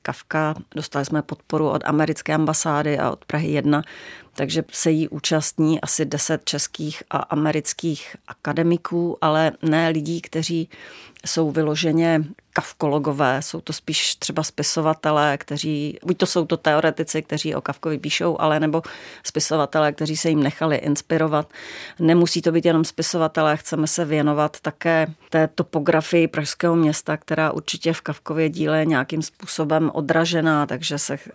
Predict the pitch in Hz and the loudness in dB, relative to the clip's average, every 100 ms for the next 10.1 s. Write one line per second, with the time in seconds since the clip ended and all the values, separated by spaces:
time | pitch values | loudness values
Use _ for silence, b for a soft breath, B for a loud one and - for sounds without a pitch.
0 | 156 151 - 156 - 151 160 143 131 - | -10 -6 0 0 0 -4 -4 -4 -4 -6
1 | 143 - 147 147 - 143 143 135 - 151 | -6 -6 -8 -10 -6 -4 -4 -4 -10 -10
2 | - 147 147 143 156 147 143 - 147 156 | -4 0 0 0 -2 -2 -2 -4 -6 -8
3 | B B B - 147 - 165 151 147 160 | B B B -10 -10 0 2 4 4 4
4 | 156 - 165 170 160 160 - 156 147 143 | 2 0 2 4 2 0 -2 -4 -4 -6
5 | 160 175 156 170 156 - 160 170 156 151 | 2 2 4 2 2 0 0 0 0 0
6 | 151 147 147 156 165 156 185 - - 147 | 2 2 2 2 2 2 0 0 -2 -4
7 | - - 156 160 165 B B B B B | -6 0 2 4 0 B B B B B
8 | - 160 165 160 - - - 156 165 165 | -6 0 2 2 -2 -4 -2 2 4 2
9 | 160 156 156 147 151 - 156 160 165 147 | 2 2 2 2 0 0 0 2 0 0